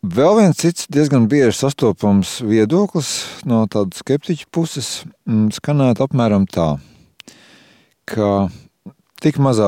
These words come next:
valstī kā Latvija, tik daudz mediju nevajag.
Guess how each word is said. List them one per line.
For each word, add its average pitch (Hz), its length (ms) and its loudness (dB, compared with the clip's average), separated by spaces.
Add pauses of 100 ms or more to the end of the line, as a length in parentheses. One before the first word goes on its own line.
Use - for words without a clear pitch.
valstī 95 560 0
kā 90 240 -2
Latvija, 185 480 -6 (880)
tik 151 160 -6
daudz 123 240 2
mediju 123 300 2
nevajag. 69 480 -2